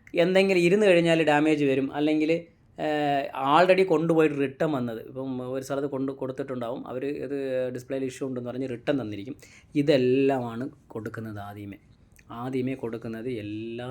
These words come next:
സ്ഥലത്തും ഇത് തന്നെയാണ്. അപ്പോൾ അതൊന്ന് ശ്രദ്ധിക്കുക. ഇതിനുള്ള സൊല്യൂഷൻ എന്ന് പറഞ്ഞാൽ നമ്മൾ നേരിട്ട് പോവുക. എത്ര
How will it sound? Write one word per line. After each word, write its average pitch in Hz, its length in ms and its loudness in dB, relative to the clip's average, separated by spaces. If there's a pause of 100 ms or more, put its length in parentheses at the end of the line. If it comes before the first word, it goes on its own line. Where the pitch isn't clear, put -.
സ്ഥലത്തും 107 320 -12
ഇത് 101 100 -12
തന്നെയാണ്. 95 340 -16 (480)
അപ്പോൾ 139 220 0
അതൊന്ന് 175 340 2 (140)
ശ്രദ്ധിക്കുക. 131 460 2 (720)
ഇതിനുള്ള 202 300 8 (200)
സൊല്യൂഷൻ 170 440 6
എന്ന് 185 140 2
പറഞ്ഞാൽ 139 340 4 (240)
നമ്മൾ 156 300 2 (220)
നേരിട്ട് 123 480 -2
പോവുക. 98 200 -8 (220)
എത്ര - 240 -10